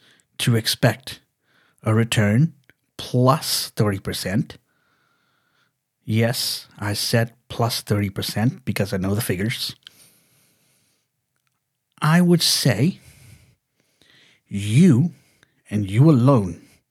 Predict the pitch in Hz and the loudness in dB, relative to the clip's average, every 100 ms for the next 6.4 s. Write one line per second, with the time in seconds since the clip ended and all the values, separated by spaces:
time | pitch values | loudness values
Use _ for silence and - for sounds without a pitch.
0 | _ _ _ _ _ _ _ _ _ _ | _ _ _ _ _ _ _ _ _ _
1 | _ _ - - 113 113 107 - 127 117 | _ _ -8 -2 0 0 -2 0 2 4
2 | 101 120 - _ _ _ - 101 101 101 | 2 -2 -6 _ _ _ -6 -4 -2 -2
3 | 95 101 - _ _ _ _ _ _ _ | -2 -4 -6 _ _ _ _ _ _ _
4 | _ 113 110 107 107 - 117 101 104 - | _ -2 0 0 -2 -4 -6 -4 -6 -8
5 | - _ - - - - _ _ _ _ | -12 _ -4 -4 -14 -20 _ _ _ _
6 | - _ 127 135 | -16 _ 4 4